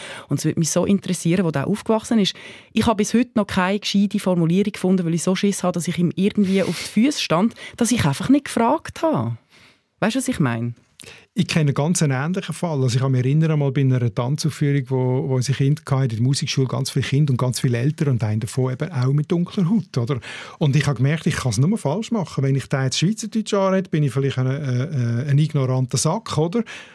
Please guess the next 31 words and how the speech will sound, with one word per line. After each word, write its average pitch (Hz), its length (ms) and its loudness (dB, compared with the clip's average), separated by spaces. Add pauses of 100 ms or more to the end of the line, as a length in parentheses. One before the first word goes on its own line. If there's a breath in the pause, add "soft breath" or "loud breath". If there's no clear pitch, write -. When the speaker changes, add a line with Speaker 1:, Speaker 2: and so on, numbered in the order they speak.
Speaker 2:
das 160 140 0
Gefühl 165 240 2
hat, 151 100 2
alle 156 260 4
müssen 139 220 2
Schweizerdeutsch 180 520 0
reden. 175 340 0
Und 143 220 2
wenn 139 120 2
ich 135 80 2
da 131 220 0
auf 120 260 -4
Hochdeutsch 147 400 -2
oder 123 220 0
Englisch 139 260 2
anspreche, 127 800 -2
ähm, 127 180 0
ist 160 160 -2
es - 60 -4
vielleicht 117 260 -4
eine 107 40 -2
Beleidigung, 117 640 -4
weil 110 140 -4
der 113 420 -6
da 123 100 -4
aufgewachsen 139 680 -4
ist 143 100 -8
und 156 100 -8
so. 156 120 -4
Also 110 180 -6
man 127 140 -8